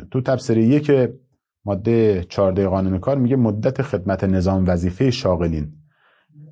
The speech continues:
شاغلین مشمول قانون کار یا شرکت داوطلبانهٔ آنان در جبهه قبل از اشتغال و یا حین اشتغال جزو سوابق خدمتی آنان نزد سازمان تأمین اجتماعی محسوب می‌گردد.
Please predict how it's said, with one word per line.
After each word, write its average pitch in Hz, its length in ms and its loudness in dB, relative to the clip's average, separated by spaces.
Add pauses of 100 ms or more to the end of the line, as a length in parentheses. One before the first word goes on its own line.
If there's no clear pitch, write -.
شاغلین 107 380 0
مشمول 92 400 0
قانون 87 320 0
کار 90 380 -2 (380)
یا 117 180 2
شرکت 104 560 -2
داوطلبانهٔ 92 1040 0
آنان 90 320 -2
در 85 180 0
جبهه 120 560 -2 (320)
قبل 117 320 0
از 87 160 -2
اشتغال 78 580 -6
و 80 100 -4
یا 107 160 2
حین 107 360 0
اشتغال 135 640 -2 (120)
جزو 120 260 0
سوابق 107 600 0
خدمتی 90 720 -2
آنان 123 440 0 (380)
نزد 110 340 0
سازمان 101 500 0
تأمین 85 360 -2
اجتماعی 85 420 -2
محسوب 123 440 -2
می‌گردد. 113 500 0